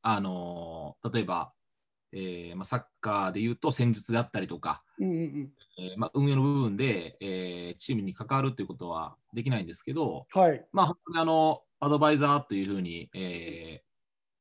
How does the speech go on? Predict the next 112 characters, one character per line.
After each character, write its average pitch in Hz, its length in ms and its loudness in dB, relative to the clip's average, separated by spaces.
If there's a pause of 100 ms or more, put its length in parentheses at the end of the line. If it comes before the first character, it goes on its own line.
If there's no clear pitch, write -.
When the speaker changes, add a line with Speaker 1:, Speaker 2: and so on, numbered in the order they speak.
(800)
Speaker 1:
ま 123 100 0
あ、 - 160 -6 (300)
Speaker 2:
呼 151 120 -4
ん 147 80 -2
で - 0 -
い - 20 -10
る。 143 60 -4
Speaker 1:
ホ 156 40 2
ー - 20 4
ム - 20 6
ペ 160 60 8
ー - 20 8
ジ 131 80 6
の 95 40 0
方 101 60 -10
で 110 60 -12
も、 - 60 -20 (440)
は 160 240 10
い、 165 40 6
Speaker 2:
は - 0 -
い - 20 6
は 131 80 -2
い。 - 20 -8 (180)
Speaker 1:
表 139 60 -4
記 123 60 -2
さ - 0 - (100)
れ 123 60 -8
て 131 80 -4
る 110 60 -6
と 110 40 -12
思 139 100 -4
う 147 40 -2
ん - 20 -2
で 127 60 0
す - 80 -12
け 175 100 -4
ど、 185 340 0
ま 220 120 2
あ、 - 20 6
Speaker 2:
は 220 60 8
い。 - 40 8
Speaker 1:
何 254 80 2
か 226 140 4
あ 214 40 4
る 214 60 0
ご 214 100 2
と - 140 -6
に、 - 80 -6
ま 151 120 8
あ、 113 60 4
相 147 180 4
談 147 160 4
さ 151 160 4
せ - 100 -2
て 160 80 0
も 151 80 4
ら 151 100 10
っ - 160 -4
て、 156 360 0 (120)
Speaker 2:
う 117 60 -6
ん - 20 4
う 110 40 4
ん - 20 6
う 127 40 4
ん。 180 40 4
Speaker 1:
え 185 260 2
ー、 151 40 0
ま 135 80 -2
あ、 - 20 -6
方 131 160 -2
向 135 140 -8
性 139 100 0
で 139 60 2
あ 143 40 4
っ 131 60 -4
た 117 80 -2
り 92 80 -4
と 90 80 -8
か 90 120 -6
っ - 80 -12
て 104 80 -10
い - 20 -6
う - 20 -4
も 123 80 -2
の 175 80 -2
を 190 60 6
一 175 80 8
緒 104 80 0
に 98 80 -2
Speaker 2:
は 90 60 -2
い。 - 20 -10 (760)
Speaker 1:
決 - 140 -4
め 110 80 4
て 104 80 0
い 101 100 0
く - 80 -18
と - 180 -14 (240)
い 190 60 -2
う 190 40 2
よ 185 60 6
う - 40 10
な 110 80 6
Speaker 2:
ほ 69 60 0
う - 20 -8
ほ - 60 -12
う。 - 40 -20 (1120)
Speaker 1:
形 98 240 -2
で 98 60 -4
や 90 80 -4
っ - 20 -12
て - 80 -12
る。 - 200 -14